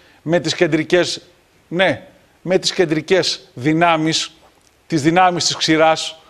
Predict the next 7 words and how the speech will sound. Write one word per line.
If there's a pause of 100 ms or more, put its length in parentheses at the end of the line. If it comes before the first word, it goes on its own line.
(380)
οι
οποίες
δυνάμεις
της
ξηράς (180)
είναι
εκείνες